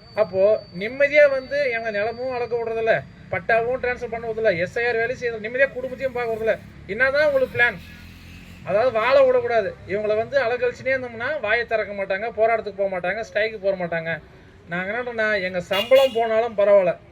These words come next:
எங்களுக்கு நிம்மதியான வாழ்க்கை வேணும்னு தான் அரசாங்க உத்தியோகத்துக்கு வந்துக்கிறோம்.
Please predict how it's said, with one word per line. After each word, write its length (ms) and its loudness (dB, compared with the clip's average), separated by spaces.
எங்களுக்கு 360 -6
நிம்மதியான 540 0
வாழ்க்கை 360 4
வேணும்னு 300 2
தான் 140 -4
அரசாங்க 380 -2
உத்தியோகத்துக்கு 360 -2
வந்துக்கிறோம். 300 -4